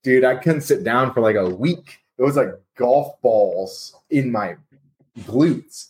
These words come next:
And, um, yeah, that's a sign that you have, uh, they didn't mix it properly because there's too much B A. Usually when it creates that much muscle irritation, um, and I'm lucky that I didn't get a cyst or anything like that.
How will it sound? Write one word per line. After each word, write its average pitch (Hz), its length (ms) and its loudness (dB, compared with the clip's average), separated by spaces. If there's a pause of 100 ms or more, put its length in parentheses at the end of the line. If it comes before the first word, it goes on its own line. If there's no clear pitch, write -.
(100)
And, 123 400 0
um, 98 500 -2 (520)
yeah, 139 140 4
that's 165 160 0
a 160 80 -6
sign 156 180 0
that 127 140 -2
you 120 140 2
have, 110 100 2
uh, 98 360 0
they 120 140 0
didn't 120 240 -4
mix 98 240 -10
it - 160 -12
properly 143 420 2
because 120 200 -2
there's 101 100 -8
too 135 140 -6
much 117 180 -6
B 95 180 -10
A. 87 180 -6
Usually 131 640 0 (180)
when 127 160 2
it 131 100 -2
creates 139 280 0
that 110 180 0
much 131 180 -6
muscle 202 320 -2
irritation, 107 800 -8 (280)
um, 107 200 2
and 120 100 0
I'm 160 180 4
lucky 139 280 4
that 120 160 4
I 107 80 2
didn't 110 220 -6
get 107 120 2
a 90 60 -2
cyst - 320 -6
or 107 60 -2
anything 101 260 -4
like 92 80 -6
that. 95 180 -6